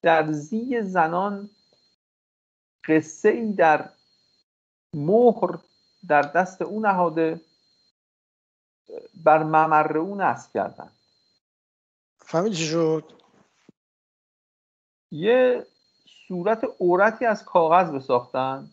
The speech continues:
Speaker 1: یعنی
Speaker 2: آره، یه مجسمه خلاصه ساختن دیگه.
Speaker 1: آره،
Speaker 2: یه مجسمه
Speaker 1: قاطی
Speaker 2: ساختن.
Speaker 1: زنای و یه آدمک مثلاً
Speaker 2: آره.
Speaker 1: چیز ساختن.
Speaker 2: یه
Speaker 1: آره.
Speaker 2: چیزی هم گذاشتن، یه ک-، یه عریضه‌ای هم گذاشتن دستش که برسه به این.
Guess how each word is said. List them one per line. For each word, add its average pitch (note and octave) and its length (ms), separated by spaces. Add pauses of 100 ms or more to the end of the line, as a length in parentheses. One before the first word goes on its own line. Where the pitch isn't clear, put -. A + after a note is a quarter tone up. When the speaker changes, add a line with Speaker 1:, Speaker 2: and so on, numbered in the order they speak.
(100)
Speaker 1:
یعنی D#3 180
Speaker 2:
آره، F#3 500
یه C#4+ 100 (180)
مجسمه B3+ 680
خلاصه E3+ 400
ساختن D3+ 460
دیگه. D3+ 280
Speaker 1:
آره، G#3+ 180
Speaker 2:
یه A#3 60
مجسمه F#3+ 440
Speaker 1:
قاطی G#3 220
Speaker 2:
ساختن. A3 340
Speaker 1:
زنای B3+ 260
و A#3+ 160
یه A#3 220 (600)
آدمک F#3 520 (520)
مثلاً D#3 160
Speaker 2:
آره. C#3 340 (280)
Speaker 1:
چیز D3+ 120
ساختن. - 400 (400)
Speaker 2:
یه G#3+ 120
Speaker 1:
آره. C4 80
Speaker 2:
چیزی B3 240
هم A3+ 140
گذاشتن، F#3+ 440
یه F#3+ 140
ک-، - 140
یه F3 760
عریضه‌ای D#3+ 500
هم F3+ 160
گذاشتن D#3 440
دستش C#3+ 440
که C3 120
برسه B2+ 380
به G#2 60
این. G#2 140